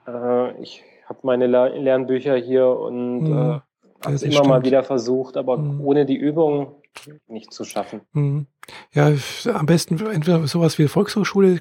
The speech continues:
Speaker 2: ist klar, es wäre das Beste mit. Äh, aber Japanisch wird halt nie, nicht unbedingt immer gerade angeboten.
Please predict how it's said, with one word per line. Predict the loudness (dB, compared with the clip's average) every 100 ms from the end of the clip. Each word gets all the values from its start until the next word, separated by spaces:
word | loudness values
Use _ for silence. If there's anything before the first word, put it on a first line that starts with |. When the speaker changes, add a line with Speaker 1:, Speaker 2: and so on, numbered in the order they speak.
| -2
Speaker 2:
ist | -6 -2
klar, | 0 0
es | -2
wäre | -2 -2
das | -2
Beste | -4 -4 -2 -2
mit. | -2 -4 -20 _ -20 -20 -20 -20 -20 _ _ _
Äh, | 0 0 0 -4
aber | -6 2
Japanisch | 4 4 2 2 2
wird | 0 2
halt | 0 2
nie, | -2 2
nicht | 2 2
unbedingt | 4 2 2
immer | -4
gerade | -2 -2
angeboten. | 2 2 2 -4 -4